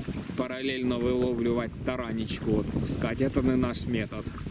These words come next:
Сімнадцятий рік, мабуть, ми його добре ловили на Кардашинському кар'єрі.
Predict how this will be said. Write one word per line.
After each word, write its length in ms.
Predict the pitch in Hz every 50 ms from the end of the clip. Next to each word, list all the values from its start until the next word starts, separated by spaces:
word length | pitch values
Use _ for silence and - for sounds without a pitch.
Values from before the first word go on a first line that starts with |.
| - - - - - - - - - - - - - - - - - - - - - - - - - - - - -
Сімнадцятий 920 | - - - 127 127 127 131 135 135 127 117 - - 131 113 - 127 123 117
рік, 240 | 113 120 117 - 123
мабуть, 400 | 117 113 107 104 110 107 104 113
ми 160 | 117 113 113
його 220 | 120 113 110 120 117
добре 380 | 117 127 120 117 113 117 117
ловили 500 | 113 113 113 110 113 117 117 110 110 107
на 120 | 107 110 107
Кардашинському 960 | - 120 117 117 113 117 117 - - 123 117 110 - - - 117 110 110 107 104
кар'єрі. 600 | - 117 113 110 120 147 165 170 165 160 156 147